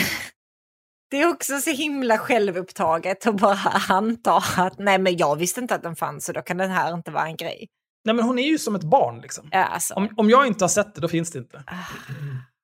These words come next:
Speaker 2: Inte heller kan man läsa någon av nyheterna, eftersom de alltså bara är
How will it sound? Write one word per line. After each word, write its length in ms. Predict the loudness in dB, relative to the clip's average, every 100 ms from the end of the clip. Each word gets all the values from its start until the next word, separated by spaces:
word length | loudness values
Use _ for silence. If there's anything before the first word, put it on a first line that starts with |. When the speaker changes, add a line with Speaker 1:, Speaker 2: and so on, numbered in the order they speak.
| _ 0
Speaker 2:
Inte 300 | 0 2 4
heller 240 | 4 4
kan 160 | 0 0
man 160 | 0
läsa 360 | 4 2 2 -4
någon 340 | -2 -4 -4
av 120 | -6 -6
nyheterna, 760 | -8 -6 0 0 0 -4 -2
eftersom 380 | -2 -4 -4 0
de 120 | 0
alltså 400 | 0 -2 -2 -8 -6 -8 6
bara 600 | 8 10 8 6 2 2 -2 -4
är 160 | -4